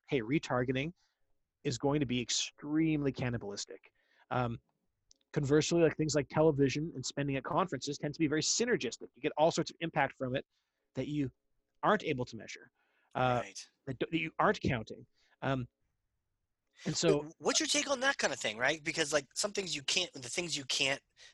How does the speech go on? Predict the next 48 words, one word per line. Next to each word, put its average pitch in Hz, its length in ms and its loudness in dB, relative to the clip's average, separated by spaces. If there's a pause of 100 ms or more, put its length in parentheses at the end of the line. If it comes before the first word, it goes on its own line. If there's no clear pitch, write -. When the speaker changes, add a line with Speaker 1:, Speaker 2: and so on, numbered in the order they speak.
(120)
Speaker 2:
measure, 117 480 0
the 107 140 -8
ethereal, 120 640 -6
the 107 140 -18
podcast, 131 720 2
the, 117 140 -8 (380)
the 131 60 -16
corporate 147 360 -2
events, 123 580 -2
the, 117 260 -14 (260)
I 170 60 -4
mean, 160 140 -4
some 180 260 0
trade 185 240 0
shows 175 240 2
you 165 40 -4
can 147 140 -8
measure 143 300 2
you've 117 180 -10
met 135 240 0
people 120 300 -10
or 117 180 -10
not, 113 300 -6 (560)
but 127 100 -12
there's - 400 -2
so 147 240 -2
much 147 220 -2
of 135 80 -4
that 120 160 2
fuzziness 139 560 -2
that's 113 180 -14
hard 120 220 -12
to 107 60 -12 (1300)
Speaker 1:
And, 185 140 0
and 185 100 -2
again, 151 240 2
the 131 60 -4
key 180 240 4
is 165 120 0
to 139 100 -2 (220)
eliminate 147 340 4
as 113 140 -2
much 139 240 -4
of 147 60 0
that 147 140 2
fuzziness 123 360 -2
as 165 80 -4
possible. 98 520 -6